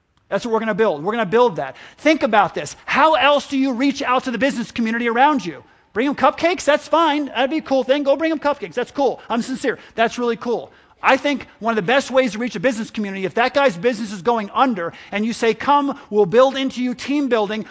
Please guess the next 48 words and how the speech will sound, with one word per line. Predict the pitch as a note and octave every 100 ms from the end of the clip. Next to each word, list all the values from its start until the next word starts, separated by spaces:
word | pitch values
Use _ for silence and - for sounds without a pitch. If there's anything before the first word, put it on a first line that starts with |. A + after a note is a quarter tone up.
| -
We'll | G#3+
also | G#3+ C4+ C4 B3+
take | A#3+ A#3+ A#3 - -
the | G3+
marketing | G3 G#3 C4 D4 C4
expertise | A#3+ - B3 A3+ A#3 A#3 A3+ G3+ F3+ -
and | G#3 G3+ F#3
the | F3
writing | F3 G#3+ C4+ C4+
expertise | B3 - A#3 A3 A#3+ A3+ A3+ G3+
and | G#3 F#3+
the | F3+
website | A3+ C#4+ C#4 B3
expertise | A#3+ - A3+ - A#3+ A3+ A3 F#3+
and | B3 G3 F#3
the | F3+ F3 - -
graphic | A#3+ C#4+ A#3+
design | A#3+ B3
expertise | A#3+ - A3+ A3 A#3 A3+
and | A#3 G3
bring | F3+ C#4+
it | E4
to | D4
bear | G#3+ C4 B3 A3
on | C#4+ F4
your | D#4
company | - A3 - G#3 - -
so | D4
you | D4
don't | C4+ A3+
lose | A3 D#4+ F#4 F4
your | G#3 G3+
business, | E3+ G3+ E3+ G3+
so | -
your | A3 G3+
family | G3 D#4 F#4 F4
doesn't | C4 A#3 A3
lose | G3+ A#3 F3
their | G#3
home. | F#3+ D4+ D#4 A3 G3+ B3 C#4+ - - _
We | F#3 D4+
will | D4+ C4
invest | G#3 C4+ C4 A#3+
in |
you | A3 A3+
in | - B3+ C#4
that | A#3+ B3 G#3
way." | G#3 G#3+ E3 D#3+ G#3+